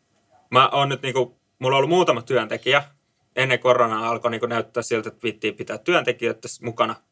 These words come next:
kaverina. Niin sit se, että sä palkkaat jonkun, niin siinäkin on aika monta asiaa. Sun pitää niinku tietää noi kaikki työlakijutut, että miten suurin piirtein asiat menee. Ja toki niinku kaikki aina silleen sovittavissa, jos joku ei mene.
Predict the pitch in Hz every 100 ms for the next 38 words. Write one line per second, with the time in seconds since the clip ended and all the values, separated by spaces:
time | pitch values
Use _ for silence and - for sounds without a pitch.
0 | _ 117 113 110 110 107 _ _ _ _
1 | _ 113 110 110 - - 127 - 156 135
2 | 123 - 160 147 - 113 131 131 117 117
3 | 110 170 131 113 110 120 156 139 120 127
4 | - 107 110 110 117 127 127 123 131 127
5 | - _ _ 139 131 123 113 110 117 113
6 | - 117 110 - 131 110 110 - 120 135
7 | 113 107 - _ 117 113 113 - 147 135
8 | 113 110 107 110 113 110 - 120 120 110
9 | 110 _ _ _ _ _ _ _ _ _
10 | - 107 - 117 117 104 104 - - 113
11 | - 107 104 110 107 104 127 120 120 120
12 | 123 113 - 110 107 113 - 110 107 110
13 | 110